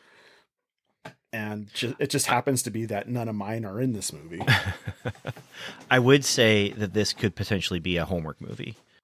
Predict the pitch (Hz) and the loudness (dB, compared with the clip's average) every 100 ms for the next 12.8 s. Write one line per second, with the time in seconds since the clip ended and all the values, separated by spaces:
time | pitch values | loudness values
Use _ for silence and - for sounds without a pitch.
0 | _ - 95 92 87 85 82 - _ _ | _ -10 0 4 6 4 2 -4 _ _
1 | - 110 104 117 107 - 107 104 120 - | -14 -8 0 0 0 0 2 6 6 6
2 | 123 98 98 82 - - _ - - 95 | 2 0 0 0 -2 -8 _ -20 -8 -6
3 | 82 90 80 82 - - - _ _ _ | -6 -6 -6 -6 -6 -6 -12 _ _ _
4 | _ _ _ _ _ - 90 98 101 98 | _ _ _ _ _ -14 -4 0 2 4
5 | 104 - 104 98 101 98 98 - - - | 2 2 -2 -2 -4 -4 -6 -10 -8 0
6 | 98 101 - 113 - 95 92 - 92 85 | 0 2 -2 -4 -2 -2 -2 -2 -2 -4
7 | - - _ _ - 117 90 - 113 104 | -14 -20 _ _ -4 -4 -2 4 6 8
8 | 104 - 107 104 104 95 95 92 98 95 | 6 4 6 4 4 2 2 4 4 2
9 | 95 98 90 98 98 90 - 98 95 95 | 2 2 0 -2 0 0 -2 0 0 0
10 | 101 127 123 123 123 - 110 107 - _ | -2 -2 0 0 -2 -4 4 4 4 _
11 | _ - 113 87 98 113 107 107 117 110 | _ -4 -2 0 4 6 6 4 6 8
12 | 101 110 95 113 120 90 85 | 6 2 2 4 6 4 0